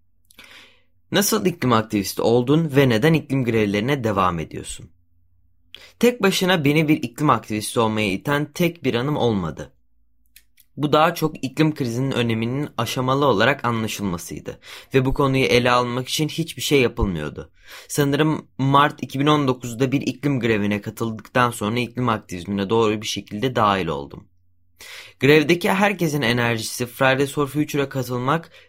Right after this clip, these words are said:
ve bir fark yaratmak için elimden gelen her şeyi yapmam için bana çok motivasyon oldu. Her cuma grev yapmaya başladım çünkü politikacılarımızın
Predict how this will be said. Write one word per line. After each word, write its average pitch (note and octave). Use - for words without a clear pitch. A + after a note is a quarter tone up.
ve A#2
bir C#3+
fark C#3+
yaratmak A#2+
için -
elimden B2+
gelen B2+
her D#3
şeyi C#3+
yapmam B2+
için C3+
bana C3
çok -
motivasyon F2+
oldu. D2
Her F3
cuma D3
grev C#3+
yapmaya G2+
başladım B2
çünkü C3
politikacılarımızın C3+